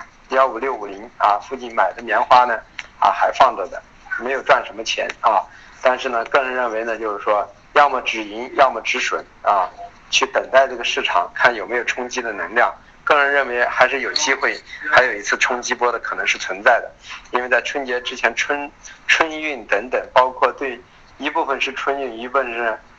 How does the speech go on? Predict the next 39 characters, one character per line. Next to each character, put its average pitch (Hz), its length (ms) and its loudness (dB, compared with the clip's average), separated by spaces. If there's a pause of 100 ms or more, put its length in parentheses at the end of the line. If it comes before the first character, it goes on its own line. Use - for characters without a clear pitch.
啊， 104 280 4 (160)
煤 113 260 -4
炭 147 180 4
的 123 80 -8
运 123 200 -10
输， 120 320 -6 (520)
对 127 160 -2
铁 - 240 0
路 131 120 -2
的 123 80 -6
占 131 240 4
用 120 160 -8
这 117 140 -6
一 113 60 -8
块， - 280 4
都 147 180 2
将 127 220 0
对 131 140 -4
棉 107 240 -6
花 123 200 6
短 - 300 -2
期 - 200 -4
之 123 120 -8
内 120 220 -6
呢 101 60 -8 (260)
不 - 100 -2
作 143 200 0
为 117 100 -6
一 120 60 -6
个 127 80 -6
主 101 200 -10
要 127 140 6
的 123 80 0
运 117 180 -10
输 117 140 -8
品 - 240 -8
种 92 180 -8
出 - 140 -14
现 - 180 -4